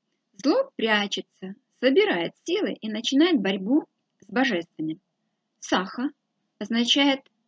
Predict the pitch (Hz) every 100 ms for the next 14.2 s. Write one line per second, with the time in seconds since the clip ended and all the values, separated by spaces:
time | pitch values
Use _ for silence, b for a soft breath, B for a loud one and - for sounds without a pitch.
0 | _ - 262 180 156 - - - 208 -
1 | _ _ _ _ _ _ _ _ _ 254
2 | 233 156 - - - _ _ _ _ _
3 | 185 233 302 240 202 247 349 _ _ _
4 | _ _ 185 254 370 226 196 156 160 151
5 | - _ _ _ _ _ 190 214 160 147
6 | 185 254 494 - _ _ _ - 320 294
7 | 277 262 247 240 247 240 233 214 - -
8 | 220 233 190 262 349 - - _ _ -
9 | 226 247 208 185 196 208 165 - _ 170
10 | 156 - _ _ _ _ _ _ _ _
11 | _ _ _ 220 233 - 285 339 339 320
12 | 330 285 - - - _ 220 254 285 285
13 | 185 180 202 - _ 214 208 214 - -
14 | -